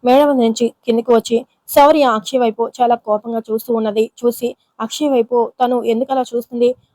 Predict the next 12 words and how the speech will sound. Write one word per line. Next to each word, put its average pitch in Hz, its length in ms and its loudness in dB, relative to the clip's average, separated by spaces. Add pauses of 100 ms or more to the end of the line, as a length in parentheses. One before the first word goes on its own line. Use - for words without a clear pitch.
(100)
అని 226 140 -4
శేఖర్ 226 360 -2 (100)
అడుగుతూ 233 300 -2
ఉండ-, 220 100 -4 (140)
"అక్షయ్ని 254 420 6
బయటికి 226 340 2
పంపించేంత 226 460 -2
వరకు 214 380 0
శౌర్యకి 254 340 2
కూడా 220 360 0
నిద్ర 233 180 -6
పట్టదనుకుంటా" 220 640 -2